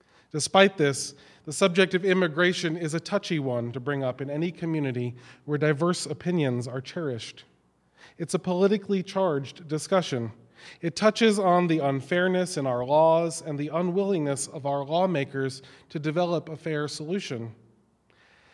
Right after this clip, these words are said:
It's a discussion that's fraught with myths that are deeply held by many who seek to deny opportunities for immigrants.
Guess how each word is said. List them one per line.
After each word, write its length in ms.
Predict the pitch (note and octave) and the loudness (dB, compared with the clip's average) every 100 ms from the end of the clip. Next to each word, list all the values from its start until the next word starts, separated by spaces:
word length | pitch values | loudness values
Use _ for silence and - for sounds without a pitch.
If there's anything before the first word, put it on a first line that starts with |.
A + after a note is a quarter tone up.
| - - _ | -20 -20 _
It's 180 | E3+ F3 | -4 0
a 60 | |
discussion 640 | E3+ F#3 - A#3 A3+ A#3+ G3+ | 2 0 2 2 4 2 2
that's 220 | E3+ D#3+ | 2 0
fraught 580 | - - A3+ F3+ D3+ - | -6 -4 -2 -2 -6 -8
with 200 | D#3 D3 | -6 -2
myths 600 | F3 G#3+ G3+ - - - - _ _ _ | 2 2 2 -4 -8 -8 -12 _ _ _
that 120 | E3+ | 2
are 80 | E3+ | 2
deeply 480 | D3+ A3 - G#3 F3+ | 4 0 2 2 2
held 460 | F3+ G#3+ D3 B2+ | 4 4 4 0
by 140 | B2 C#3 | 0 2
many 380 | D#3 G3 D#3+ | 4 4 4
who 160 | A#2+ C#3 | 0 -4
seek 300 | - G3 F#3 | -2 -4 -2
to 80 | F#3+ | -4
deny 420 | D#3 D#3 D3+ D3+ | 0 2 4 4
opportunities 840 | D3 D3+ D#3 G#3+ G#3+ D3 B2+ B2 | 2 -2 -6 -4 -2 -2 -2 -4
for 160 | - D#3 | -8 -6
immigrants. 720 | F#3+ G#3 E3 C#3+ A2+ - - | 0 0 0 -2 -4 -8 -12